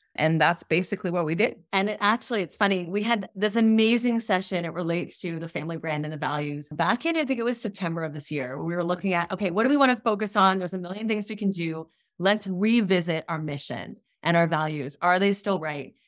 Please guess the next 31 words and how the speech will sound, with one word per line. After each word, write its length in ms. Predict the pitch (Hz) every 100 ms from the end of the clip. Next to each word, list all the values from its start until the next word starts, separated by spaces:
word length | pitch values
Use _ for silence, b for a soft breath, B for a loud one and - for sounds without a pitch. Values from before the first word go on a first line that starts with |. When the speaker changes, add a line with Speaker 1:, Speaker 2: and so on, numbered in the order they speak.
| -
Speaker 2:
And 100 | 196
as 120 | 196
we 80 | 208
talked 300 | 202 196 202
about 180 | 233 233
unleashing 560 | 185 190 185 180 196 175
the 100 | 160
potential, 520 | 160 160 143 - 147
the 60 | 151
creative 340 | - 156 156
potential 500 | 165 160 147 147 151
of 140 | 147
people 260 | - 165 160
and 120 | 156
businesses, 640 | 160 247 269 - 147 151 - B B
we 120 | 202
thought, 320 | 202 196 175 -
"You 60 |
know, 80 | 180
what's 280 | 175 214 -
our 100 | 254
give 320 | 202 180 170
back?" 420 | 160 123 160 170 - _ _ _ _ _ -
And 120 | 196
we're 120 | 185
really 260 | 185 202 226
looking 400 | 220 220 202 180
more 200 | 170 175
and 100 | 175
more 220 | 170 165
at 200 | 160 -